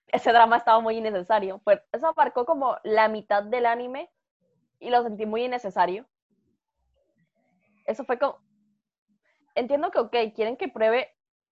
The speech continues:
querían que Yusu probara el amor de,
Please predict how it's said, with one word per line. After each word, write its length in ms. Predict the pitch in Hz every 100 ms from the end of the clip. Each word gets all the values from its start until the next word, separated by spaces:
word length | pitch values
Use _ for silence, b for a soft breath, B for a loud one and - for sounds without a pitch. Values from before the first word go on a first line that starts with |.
| _
querían 300 | 226 208 214
que 180 | 330 277
Yusu 300 | 214 233 302
probara 340 | 254 196 180 196
el 80 | 220
amor 340 | 185 180 185
de, 440 | 190 208 202 -